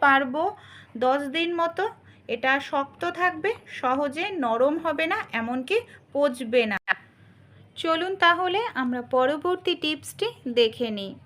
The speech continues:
এখানে একটি পাত্রের মধ্যে আমি নিয়ে নিয়েছি বেশ কিছুটা পরিমাণ জল। জলের মধ্যে সামান্য নুন দিয়ে দিলাম, সেই সঙ্গে আমি জলে দিয়ে দিচ্ছি সামান্য পরিমাণ হলুদ গুঁড়ো।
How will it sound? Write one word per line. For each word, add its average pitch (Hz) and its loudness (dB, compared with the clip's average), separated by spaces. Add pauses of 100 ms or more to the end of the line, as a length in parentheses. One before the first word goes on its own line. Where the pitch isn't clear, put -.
(360)
এখানে 403 -2
একটি 330 -6
পাত্রের 226 0
মধ্যে 294 -4
আমি 302 -2
নিয়ে 233 -4
নিয়েছি 277 -2 (140)
বেশ 277 -6
কিছুটা 302 -8
পরিমাণ 277 -2
জল। 208 -2
জলের 262 -4
মধ্যে 320 -8
সামান্য 254 -2 (100)
নুন 262 -2
দিয়ে 330 -2
দিলাম, 330 -4 (520)
সেই 302 -4
সঙ্গে 349 -4
আমি 339 -4
জলে 240 -2
দিয়ে 247 -4
দিচ্ছি 311 -10
সামান্য 240 -2 (120)
পরিমাণ 247 -2 (300)
হলুদ 320 -2
গুঁড়ো। 196 -6